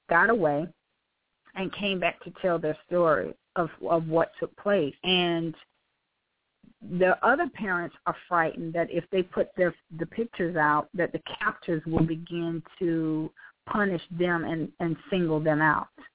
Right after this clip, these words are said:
So it has just, oh my God, it has just been one of those things where what do you do as a parent? What do you do as a parent? We are just now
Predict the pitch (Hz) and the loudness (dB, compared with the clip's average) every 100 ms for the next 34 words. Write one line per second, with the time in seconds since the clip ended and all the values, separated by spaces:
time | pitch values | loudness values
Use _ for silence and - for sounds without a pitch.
0 | _ _ _ _ _ _ _ - 214 180 | _ _ _ _ _ _ _ 0 4 6
1 | 165 - 180 226 - 226 - 226 196 185 | 4 2 2 2 2 -8 -4 0 2 0
2 | - - 208 196 175 165 165 156 147 120 | -4 0 2 2 0 -2 2 2 2 0
3 | - _ _ _ _ _ 208 175 214 208 | -8 _ _ _ _ _ -8 -4 -2 -2
4 | 220 180 - 180 175 170 170 170 185 180 | -2 -4 -4 -4 -2 -2 -2 -2 -2 0
5 | 180 175 - 180 170 165 160 - 165 160 | 0 0 -2 -6 -4 -4 -8 -6 -4 -2
6 | 160 160 - _ _ - 175 220 - 185 | -2 -6 -12 _ _ 0 2 2 2 -6
7 | 180 170 165 165 156 156 156 - 175 160 | -4 -4 -2 -2 -2 -4 -10 -12 -10 -10
8 | 165 - _ - _ _ _ _ _ _ | -10 -16 _ -20 _ _ _ _ _ _
9 | 170 175 220 226 - 185 190 196 180 175 | -2 4 4 4 0 -6 -2 0 -2 -4
10 | 175 170 165 165 160 160 - 180 160 147 | -6 -8 -4 -2 0 -2 -6 -10 -10 -12
11 | - 165 156 156 - _ - - - - | -10 -6 -4 -4 -8 _ -20 -18 -18 -16
12 | - 202 190 180 185 196 190 214 185 180 | 2 4 4 2 0 0 0 -4 -2 0
13 | 170 165 165 | 0 0 -2